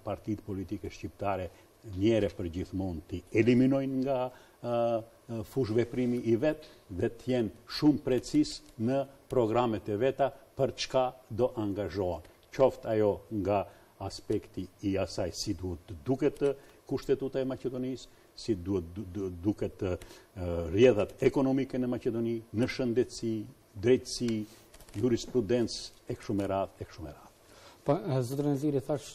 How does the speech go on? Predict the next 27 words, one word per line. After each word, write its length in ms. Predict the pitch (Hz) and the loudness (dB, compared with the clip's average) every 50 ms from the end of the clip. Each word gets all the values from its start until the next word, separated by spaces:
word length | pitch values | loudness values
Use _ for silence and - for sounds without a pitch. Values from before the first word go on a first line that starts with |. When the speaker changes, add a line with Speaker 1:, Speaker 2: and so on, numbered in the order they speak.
| - - - _ _ - - _ | -18 -20 -20 _ _ -20 -12 _
Speaker 2:
e, 180 | - 175 135 131 131 131 - | 0 2 2 2 2 0 -2
kryeparlamentari 760 | - 139 - 139 127 131 127 131 127 120 135 135 135 127 113 - | -4 -2 -2 -2 -2 -2 -2 -2 -4 -4 -6 -6 -6 -6 -6 -6
ka 120 | 135 123 | -8 -8
qëndrimin 480 | - - 127 117 120 123 120 117 113 104 | -8 -8 -8 -6 -6 -4 -4 -6 -6 -8
se 160 | - - 113 101 - - - - - - | -8 -8 -10 -10 -10 -16 -20 -18 -12 -8
njëzet 280 | 135 110 131 117 - - | -6 -4 -6 -6 -6 -6
përqind 320 | 127 - - 139 127 - | -8 -6 -6 -6 -6 -4
që 140 | - 131 123 | -6 -6 -8
është 160 | 110 - 131 | -8 -6 -8
vetëm 300 | 123 123 - - 127 120 - | -8 -8 -8 -8 -10 -10 -8
çështje 320 | - 139 - - - 123 | -8 -8 -6 -4 -4 -4
e 80 | 107 - - | -4 -6 -6
kryer, 340 | - 139 160 170 160 156 - | -2 0 0 0 0 -2 -4
e, 640 | - - - - - - - - - _ - 139 135 | -10 -20 -20 -20 -20 -20 -20 -20 -12 _ -4 -2 -2
do 240 | 135 131 135 127 | -2 -4 -4 -4
më 80 | 127 120 | -4 -4
thënë 180 | 113 135 123 - | -4 -4 -6 -6
që 100 | - 123 | -4 -4
nuk 160 | 131 139 127 120 | -2 -2 0 0
do 100 | 135 123 - - | -2 -2 -4 -4
të, 160 | - - 131 123 117 117 - - - - - - - - - - - - 151 143 | -2 0 0 0 -2 -4 -8 -14 -20 -20 -20 -20 -20 -20 -20 -20 -14 -8 -2 -2
nuk 160 | 143 135 143 | 2 2 4
do 80 | 139 | 2
të 100 | 139 - | 2 2
mirret 220 | 143 139 135 127 - | 2 2 2 0 0
parasysh 460 | - 131 123 110 - - 127 - - | -2 -4 -4 -4 -4 -6 -6 -6 -8
kësaj 220 | - - - 131 | -6 -2 -2 -2